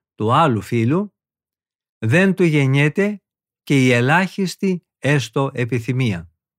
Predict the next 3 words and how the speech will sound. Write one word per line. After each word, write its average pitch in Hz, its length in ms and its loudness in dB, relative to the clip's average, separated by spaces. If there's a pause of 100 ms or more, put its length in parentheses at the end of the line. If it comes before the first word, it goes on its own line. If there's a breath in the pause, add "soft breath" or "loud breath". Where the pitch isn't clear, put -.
(1400)
Τέταρτος 214 500 2
βαθμός 143 540 0
καθαρότητας 117 1000 -4